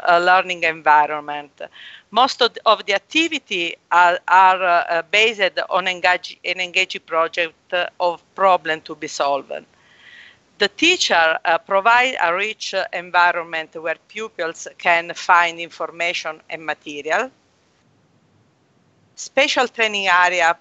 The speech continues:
provide student with the necessary skill to operate in world. Interactive learning object act as mind tool to foster, uh, learning. Uh, the teacher is like a coach who facilitate meaningful learning.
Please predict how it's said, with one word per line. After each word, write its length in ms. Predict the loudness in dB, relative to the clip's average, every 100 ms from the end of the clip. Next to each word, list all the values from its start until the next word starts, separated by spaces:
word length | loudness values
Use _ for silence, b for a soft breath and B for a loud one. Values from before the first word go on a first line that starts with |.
| -4
provide 480 | 0 4 4 2
student 540 | -2 -14 -14 -8 -8 -8
with 180 | -10 -8
the 240 | -6 -4
necessary 600 | -6 -4 -2 -2 -4 -6
skill 520 | -8 -8 -6 -4 -4 -6
to 160 | -4
operate 460 | -4 -4 -2 -2 -4
in 160 | -12 -8
world. 460 | -4 -2 -2 -2 -2 -4 -6 _ _ _ _ _ _ _ _ _ _ _ _ _ _ _ _ _ -4
Interactive 720 | -2 2 2 0 -2 -4 0
learning 520 | 2 4 4 0 -4
object 540 | 0 0 0 -2 -2 -4 0
act 320 | 0 0 -2
as 280 | -2 -2 -6
mind 380 | 0 0 0 -8
tool 180 | -18 -18 -20
to 100 | -20
foster, 540 | -8 -4 -4 -6 -4 0 2 0 0
uh, 240 | -2 0 0
learning. 580 | 2 2 0 -2 -4 -4 -8 _ _ _ _ _ _ _ _ _ b b b b -6
Uh, 160 | -2 0
the 140 | 0
teacher 380 | 0 2 2 2
is 180 | -2 -2
like 340 | 0 2 0
a 60 | -4
coach 440 | 0 2 2 -2
who 160 | -8 -8
facilitate 800 | -6 -6 -6 -8 0 2 2 -2
meaningful 1120 | -10 -16 -6 -4 -4 -6 -8 -10 -8 -8 -6
learning. 600 | 0 2 2 0 -6